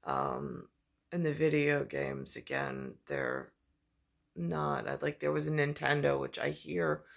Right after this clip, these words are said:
was a DeFilippo, um,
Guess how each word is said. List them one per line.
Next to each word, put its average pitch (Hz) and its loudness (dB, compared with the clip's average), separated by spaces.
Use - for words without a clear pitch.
was 156 0
a 156 4
DeFilippo, 147 0
um, 64 -4